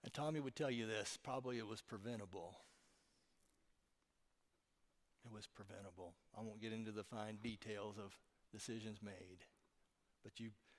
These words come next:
probably can piece together when you have cirrhosis of the liver what's been happening in life. And he would tell you that. But it, it moved to me, and it has,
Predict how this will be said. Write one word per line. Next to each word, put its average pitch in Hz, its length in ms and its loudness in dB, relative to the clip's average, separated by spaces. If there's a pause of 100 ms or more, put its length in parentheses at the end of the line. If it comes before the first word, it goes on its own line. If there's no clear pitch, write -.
(760)
probably 123 400 6
can 110 140 0
piece 123 260 -2
together 113 460 2
when 107 120 -2
you 110 100 -2
have 110 120 -4
cirrhosis 110 540 -2
of 113 60 -4
the 104 40 0
liver 101 320 -2
what's 98 320 -6
been 110 120 -2
happening 101 400 -4
in 101 80 -4
life. 92 100 -8 (1700)
And 135 100 -2
he 135 60 -4
would 104 160 -6
tell 107 160 -10
you 87 80 -12
that. 87 240 -14 (2750)
But 131 100 6
it, 151 160 6 (140)
it 147 180 -2
moved 165 380 2
to 107 80 -4
me, 95 340 -6 (640)
and 131 80 2
it 127 80 2
has, 127 240 0